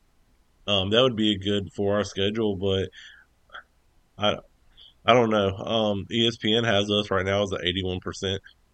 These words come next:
chance to win. Um, I mean, tickets are out there for you to grab some tickets to the student section.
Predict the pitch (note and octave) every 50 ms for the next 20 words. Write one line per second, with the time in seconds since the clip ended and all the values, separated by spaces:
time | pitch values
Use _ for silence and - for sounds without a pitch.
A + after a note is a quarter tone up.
0 | _ _ - - A2 G#2+ F#2+ - - - G#2 G2 F#2+ F#2 F#2+ F#2 F#2+ G2 F#2+ F#2+
1 | F2+ - - - - - - F#2 F#2 F2 E2+ E2+ E2+ E2+ E2+ - _ _ _ _
2 | _ _ _ _ _ _ _ _ _ _ _ _ _ _ _ _ _ - - G#2
3 | G#2+ G#2+ G2+ G2+ G#2 G#2 G2+ G2+ G2+ G2 F#2+ F#2+ - - - - - _ _ _
4 | - - A#2 G#2 - A2+ G2+ - B1 F2+ G#2 G#2 G2+ G2 F#2+ G#2 G#2 - A2+ G#2+
5 | A2 A2+ G#2+ G2 F2+ - G2 G2 G2+ G2+ G2+ F#2 F#2+ F#2+ F#2+ F#2+ F#2 G2+ F2 -
6 | - G2+ G2+ G2+ F2+ - G2+ G2 F2+ F#2 - - G2+ G#2 G2 G2 G#2+ G#2+ G2+ G2+
7 | - - - -